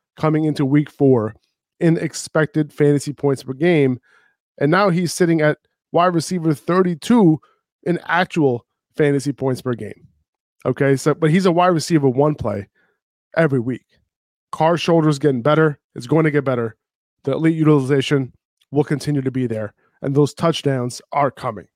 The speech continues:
And when it does, we're gonna be viewing Chris Olave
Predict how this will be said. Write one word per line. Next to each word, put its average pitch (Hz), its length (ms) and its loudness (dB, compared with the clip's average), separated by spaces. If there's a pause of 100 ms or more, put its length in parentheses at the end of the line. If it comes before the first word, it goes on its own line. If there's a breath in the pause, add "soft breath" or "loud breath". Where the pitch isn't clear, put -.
(360)
And 131 100 -2
when 160 120 4
it 156 80 -2
does, 202 580 2 (480)
we're 147 120 2
gonna 180 120 2
be 170 140 -2
viewing 151 560 0 (100)
Chris 156 220 0
Olave 139 640 0